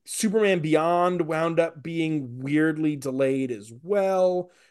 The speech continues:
'cause this is July of oh eight, August of oh eight, September of oh eight. The first three came out on time. Then there was the one month, uh, the one month skip that was supposed to be, Superman Beyond was supposed to be a, a one shot, but it wound up getting split into two issues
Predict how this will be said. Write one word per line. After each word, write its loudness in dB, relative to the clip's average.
'cause -6
this -2
is -8
July 2
of 2
oh 8
eight, 4
August 2
of 0
oh 2
eight, -2
September 2
of 4
oh 2
eight. -12
The -14
first 2
three -2
came 0
out 0
on 4
time. -8
Then 4
there 8
was 8
the 2
one 4
month, -2
uh, 0
the -2
one 4
month -2
skip -10
that 0
was 4
supposed 0
to -12
be, -6
Superman 0
Beyond 4
was 2
supposed -2
to -8
be 4
a, -6
a -
one 0
shot, -6
but -2
it -2
wound 2
up -4
getting 0
split -6
into -14
two -10
issues -8